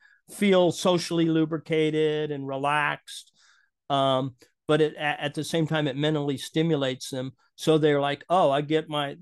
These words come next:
my buzz without, uh, sacrificing my body."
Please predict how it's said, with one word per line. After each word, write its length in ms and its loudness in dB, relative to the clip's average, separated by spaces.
my 240 -2
buzz 760 2
without, 480 0
uh, 280 -4
sacrificing 880 -4
my 160 -4
body." 560 -2